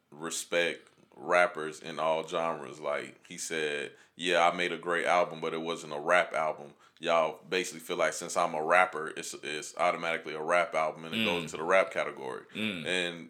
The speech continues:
Speaker 1: that's exactly what it is. Like, those people are a little, a little biased because they don't know anything about our culture.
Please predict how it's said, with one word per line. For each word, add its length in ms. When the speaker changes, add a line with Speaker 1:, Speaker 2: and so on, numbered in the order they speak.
Speaker 1:
that's 240
exactly 420
what 160
it 100
is. 380
Like, 260
those 180
people 360
are 260
a 60
little, 460
a 60
little 220
biased 500
because 560
they 120
don't 120
know 140
anything 340
about 240
our 100
culture. 400